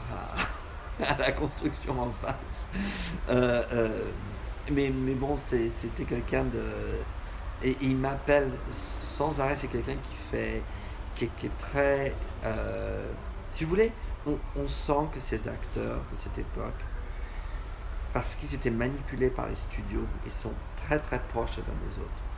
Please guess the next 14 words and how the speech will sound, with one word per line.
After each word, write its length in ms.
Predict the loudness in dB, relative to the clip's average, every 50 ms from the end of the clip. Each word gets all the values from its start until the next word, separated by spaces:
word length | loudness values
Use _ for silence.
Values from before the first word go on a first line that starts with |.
| -4 -6 -6 -6 -6 -6 -6 -4 -4 -4
C'est-à-dire 260 | -2 -2 0 0 0 0 0
que 80 | -2 -2
si, 640 | -2 0 0 0 0 0 -2 -2 -2 0 0 -2 -2 -2 -2 -4 -4 -4 -4 -6 -6 -4 -4 -4 -2 0 2
euh, 180 | 2 2 2 0 -2
et 100 | -4 -4 -2 0 4
dès 120 | 4 4
que 60 | 4
vous 80 | 2 2
faites 160 | 0 0 0
partie 380 | 0 0 0 0 0 -2 -2 -2 0 0
de, 120 | 0 0 2 2
de 100 | 0 0
leur 120 | 0 0 -2 -2 -2 -2 -2
camp, 240 | 0 0 0 0